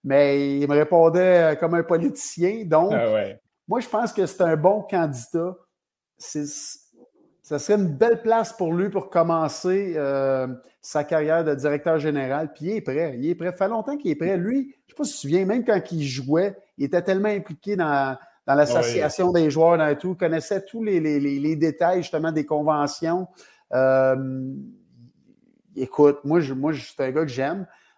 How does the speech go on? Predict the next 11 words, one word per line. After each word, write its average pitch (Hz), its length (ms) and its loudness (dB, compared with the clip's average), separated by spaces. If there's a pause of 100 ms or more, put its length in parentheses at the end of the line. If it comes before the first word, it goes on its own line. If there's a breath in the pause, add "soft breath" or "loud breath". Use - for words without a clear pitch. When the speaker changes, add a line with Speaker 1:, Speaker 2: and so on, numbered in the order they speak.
Speaker 1:
Donc, 127 360 -2
euh, 131 540 0
si, 190 880 -6 (300)
moi, 170 100 -2
c'est 202 120 0
mon 160 180 2
choix. 160 360 2 (800 soft breath)
Euh, 131 840 2
par 151 220 2
la 165 180 4
suite, 196 500 2